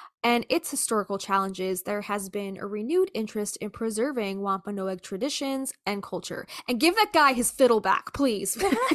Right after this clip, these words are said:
Speaker 2: The one guy.
Speaker 1: That one dude.
Speaker 2: You're like, "Fuck you."
Speaker 1: Just give him back his fiddle. The tribe hosts various festivals, such as the revived Legends of M-,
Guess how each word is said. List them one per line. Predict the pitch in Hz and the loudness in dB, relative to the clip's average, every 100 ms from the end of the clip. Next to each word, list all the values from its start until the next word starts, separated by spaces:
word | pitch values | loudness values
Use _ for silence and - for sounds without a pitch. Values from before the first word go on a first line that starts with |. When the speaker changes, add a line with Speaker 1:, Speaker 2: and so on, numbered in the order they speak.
| - 302 - | 2 0 2
Speaker 2:
The | 415 415 | 4 6
one | 392 370 370 359 | 6 6 4 4
guy. | 302 294 262 240 285 - 311 | 4 4 2 0 -4 -10 -10
Speaker 1:
That | 302 | 2
one | 311 392 370 | 4 4 4
dude. | 302 247 254 | 6 8 8
Speaker 2:
You're | |
like, | 311 277 - | 6 0 0
"Fuck | 339 349 | -2 0
you." | 294 247 233 220 - - | 0 2 0 -2 -6 -16
Speaker 1:
Just | 359 - - | -16 -16 -2
give | 381 | 2
him | 427 | 4
back | 403 381 | 2 0
his | 320 311 | -2 -6
fiddle. | 320 285 226 - - - - 381 349 | -4 -2 -4 -8 -16 -16 -10 -8 -8
The | 254 302 | -2 -2
tribe | 294 - 294 349 | 0 2 2 2
hosts | 330 330 285 - | 2 2 2 2
various | 247 226 226 226 | 4 4 4 2
festivals, | - 302 - 294 277 285 | 2 0 0 -2 -2 -2
such | - 220 214 | 0 0 0
as | 208 208 | -2 0
the | 208 | -2
revived | 208 196 220 247 220 | -2 2 4 4 2
Legends | 220 214 214 202 | 0 0 -2 -4
of | |
M-, | 190 | -4